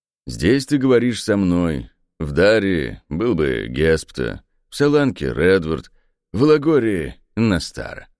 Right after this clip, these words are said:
Впрочем, полагаю, с ней бы нормального разговора у вас не вышло.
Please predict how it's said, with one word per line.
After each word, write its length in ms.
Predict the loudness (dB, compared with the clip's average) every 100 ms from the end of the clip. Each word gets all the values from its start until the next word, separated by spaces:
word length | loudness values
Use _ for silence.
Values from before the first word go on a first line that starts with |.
| _ _ _ _ _
Впрочем, 480 | _ 2 2 2 2
полагаю, 460 | 2 4 2 2
с 100 | -2
ней 240 | -2 -2 0
бы 320 | 0 0 -2
нормального 440 | -2 0 0 -2
разговора 380 | -2 -2 0 0
у 40 | 2
вас 220 | 0 0
не 140 | -2
вышло. 540 | 0 -2 -4 -12 -20